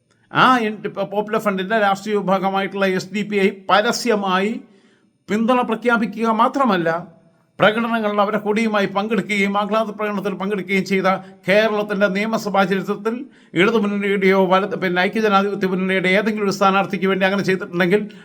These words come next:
അതൊരൊറ്റ സ്ഥാനാർത്ഥിക്ക് വേണ്ടിയിട്ടാണ്, രാഹുൽ മാങ്കൂട്ടത്തിന് വേണ്ടി മാത്രം. അതിനു മുമ്പ് വടകരയിൽ അവർ സ്ഥാനാർത്ഥി നിർത്തിയിട്ടില്ല ലോക്സഭാ മണ്ഡലത്തിൽ.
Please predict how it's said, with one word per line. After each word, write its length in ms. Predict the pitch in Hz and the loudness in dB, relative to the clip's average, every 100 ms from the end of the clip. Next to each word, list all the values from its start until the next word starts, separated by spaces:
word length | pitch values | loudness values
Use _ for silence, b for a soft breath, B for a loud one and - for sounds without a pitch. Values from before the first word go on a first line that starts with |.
| - | 0
അതൊരൊറ്റ 480 | 175 214 226 - - 277 | 2 4 0 0 2 2
സ്ഥാനാർത്ഥിക്ക് 560 | 240 233 214 170 - 160 | 2 -2 -2 -4 -8 -10
വേണ്ടിയിട്ടാണ്, 380 | 147 117 127 110 - 156 | -10 -8 -10 -10 -4 0
രാഹുൽ 260 | 208 220 196 | 0 0 -4
മാങ്കൂട്ടത്തിന് 540 | 208 202 190 196 185 185 | -4 -4 -8 -8 -6 -6
വേണ്ടി 160 | 185 175 | -4 -4
മാത്രം. 300 | 185 160 110 - _ _ _ _ _ _ _ _ _ _ _ _ _ _ _ _ _ 165 | -4 -6 -12 -14 _ _ _ _ _ _ _ _ _ _ _ _ _ _ _ _ _ 2
അതിനു 180 | 220 262 220 | 4 2 0
മുമ്പ് 180 | 208 92 - _ _ - | -2 -6 -8 _ _ -2
വടകരയിൽ 440 | 151 208 240 226 220 | 0 2 2 2 2
അവർ 100 | 214 214 | 0 0
സ്ഥാനാർത്ഥി 380 | 208 214 214 220 214 | 0 0 0 -2 -4
നിർത്തിയിട്ടില്ല 420 | 208 226 208 175 165 | -2 -6 0 0 2
ലോക്സഭാ 320 | 202 202 202 190 170 - | -2 0 0 0 -6 -6
മണ്ഡലത്തിൽ. 380 | 196 180 156 143 | -4 -4 -6 -10